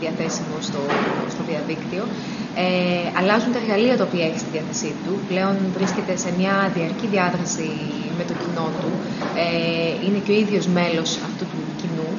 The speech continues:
ε, λειτουργώντας σε ένα επικοινωνιακό πεδίο με πληροφορίες που έρχονται από πάρα πολλές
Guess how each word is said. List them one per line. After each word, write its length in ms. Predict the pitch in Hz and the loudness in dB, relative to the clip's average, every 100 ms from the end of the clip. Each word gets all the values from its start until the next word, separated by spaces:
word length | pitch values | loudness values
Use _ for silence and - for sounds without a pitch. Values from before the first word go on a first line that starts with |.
| - - - - | -4 -6 -6 -6
ε, 300 | - - 151 170 | -4 -2 -2 -2
λειτουργώντας 480 | 175 - 190 180 180 | -2 0 2 2 0
σε 60 | 196 | 2
ένα 140 | 196 180 175 170 | 2 2 2 0
επικοινωνιακό 520 | 175 175 175 170 170 170 | -2 -2 -2 0 2 2
πεδίο 440 | 175 170 185 180 165 160 156 160 | 2 2 2 2 2 2 0 -2
με 120 | 165 156 151 151 147 147 147 - - | -2 -2 -2 -2 -4 -4 -6 -6 -4
πληροφορίες 540 | 170 160 170 170 185 185 | -4 -2 -2 -2 -2 -2
που 80 | 180 170 | -2 -2
έρχονται 340 | 180 165 156 147 147 147 156 | -2 -2 -2 -2 -2 -4 -4
από 140 | - 147 143 - - - - - - - | -4 -2 -2 -4 -4 -6 -8 -8 -4 -2
πάρα 120 | 180 180 | 0 -2
πολλές 220 | 156 | -2